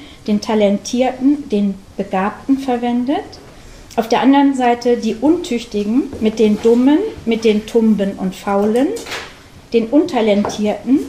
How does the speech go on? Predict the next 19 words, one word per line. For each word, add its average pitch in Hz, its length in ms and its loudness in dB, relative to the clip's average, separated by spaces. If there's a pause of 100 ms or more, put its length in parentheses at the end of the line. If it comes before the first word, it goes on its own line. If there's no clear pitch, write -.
(100)
den 214 220 0
weniger 269 360 4
Intelligenten, 254 920 0
den 208 180 2
weniger 220 340 2
Begabten, 226 880 0 (140)
den 220 120 2
Unfähigen 226 920 2
oder 240 340 4 (280)
Zita-, 220 460 -4
also 208 160 -4
es - 160 -8
sind 226 240 -4
alles 220 260 -2
Zitate, 220 500 -2
den 214 320 0
moralisch 226 640 0
und 254 240 2
geistig 202 580 0